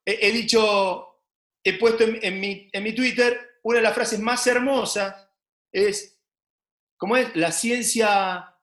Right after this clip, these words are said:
eh, eh, eh, eh,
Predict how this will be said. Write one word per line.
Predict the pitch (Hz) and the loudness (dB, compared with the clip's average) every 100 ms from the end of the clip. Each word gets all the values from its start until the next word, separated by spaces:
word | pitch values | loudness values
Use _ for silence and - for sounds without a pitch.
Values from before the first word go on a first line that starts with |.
| _ _ _ _ | _ _ _ _
eh, | 160 160 156 151 147 - _ _ _ _ _ _ _ | 0 2 0 -2 -8 -14 _ _ _ _ _ _ _
eh, | 170 165 165 156 156 151 151 147 - _ _ _ _ _ _ _ _ _ _ _ | -8 -4 -2 -4 -4 -6 -8 -12 -18 _ _ _ _ _ _ _ _ _ _ _
eh, | 170 170 _ _ _ _ _ _ _ | -14 -14 _ _ _ _ _ _ _
eh, | 175 185 180 175 - | -4 -2 -4 -6 -14